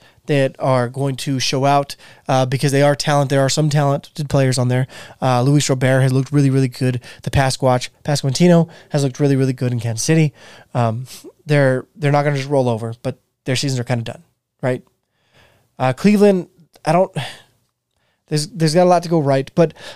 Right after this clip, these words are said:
I, I'm gonna give Detroit the benefit of the doubt, even though I have, I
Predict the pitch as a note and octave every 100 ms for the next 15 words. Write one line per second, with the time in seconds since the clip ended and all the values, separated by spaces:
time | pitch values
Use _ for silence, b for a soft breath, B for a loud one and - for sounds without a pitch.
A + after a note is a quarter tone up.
0 | B _ _ _ _ D#3+ D3 F#3 G3 G#3+
1 | F3+ G3 A#3 A3+ F#3+ A3 G#3+ A3 G3+ F#3+
2 | G3 G3 E3 D#3 D3 -